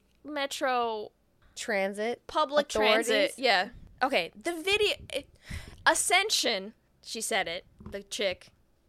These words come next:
Speaker 1: Ascension equals self-death.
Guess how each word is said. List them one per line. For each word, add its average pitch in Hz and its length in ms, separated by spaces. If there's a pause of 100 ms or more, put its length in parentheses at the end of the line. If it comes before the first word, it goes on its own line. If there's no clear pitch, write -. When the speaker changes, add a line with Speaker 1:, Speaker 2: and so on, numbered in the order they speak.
Speaker 1:
Ascension 311 600 (180)
equals 220 800 (840)
self-death. 196 720